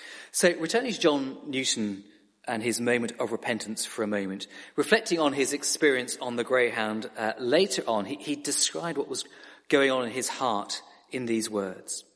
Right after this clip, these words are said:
And maybe it's worth having these in mind as we come to communion this morning. "The more I looked at what Jesus had done on the cross, the more he met my case exactly. I needed someone or something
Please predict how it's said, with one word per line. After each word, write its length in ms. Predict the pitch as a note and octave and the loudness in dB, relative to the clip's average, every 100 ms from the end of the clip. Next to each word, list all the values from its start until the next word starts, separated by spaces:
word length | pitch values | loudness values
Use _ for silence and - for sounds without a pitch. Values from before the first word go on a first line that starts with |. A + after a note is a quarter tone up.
| _ _ _ - - - | _ _ _ -20 -18 -12
And 140 | C3 | -6
maybe 160 | E3+ G#3+ | -4 -2
it's 140 | - | 0
worth 140 | D3 B2 | -2 -2
having 160 | B2+ | -4
these 180 | A#2+ A2+ | -2 -2
in 100 | A2+ | -2
mind 220 | A2 G#2+ | -2 -2
as 100 | G#2 | -4
we 80 | A#2 | -6
come 220 | - C3 C3 | -8 -8 -8
to 100 | B2+ | -10
communion 500 | - A#2 A2 G2+ G2 | -8 -6 -4 -6 -6
this 260 | G2 - | -6 -6
morning. 360 | A#2 G#2 F#2+ F#2+ _ _ _ _ - _ _ _ - - - - - - - | -6 -10 -12 -14 _ _ _ _ -20 _ _ _ -18 -18 -20 -20 -20 -10 0
"The 60 | |
more 200 | D#3 G#3+ | 6 6
I 80 | A3 | 6
looked 240 | D3+ D#3 E3+ | 4 2 0
at 120 | - | -2
what 200 | D3 - | -2 0
Jesus 540 | C3+ D#3+ E3 F3 - | -2 0 0 0 -2
had 240 | - - - | -2 -6 -2
done 260 | A#2+ A#2 | -2 -2
on 80 | A#2+ | -6
the 80 | B2 | -8
cross, 720 | - F#2+ F2+ - - - - _ _ _ | -8 -10 -6 -4 -2 -4 -8 _ _ _
the 80 | B2 | -2
more 180 | C#3 D3 | 0 0
he 180 | D3 | -2
met 400 | B2+ A#2+ B2+ - | -6 -4 -6 -8
my 260 | A2 A#2+ C#3 | -6 -4 -6
case 540 | - - G#2+ G#2 - - | -10 -10 -8 -6 -6 -6
exactly. 800 | A2+ A2 - A2+ A2+ - F#2 - _ _ _ _ _ _ _ _ - | -10 -6 -6 -6 -8 -14 -14 -14 _ _ _ _ _ _ _ _ -2
I 140 | A#2 | 0
needed 320 | A#2+ C3+ G3+ - | 2 2 2 2
someone 400 | A2+ G2 G2 G#2 - - | 0 0 -2 -4 -8 -4
or 120 | A#2 | 0
something 800 | - C3 A#2 A2 - D3+ G2 A2 | 2 2 0 -4 0 2 0 -4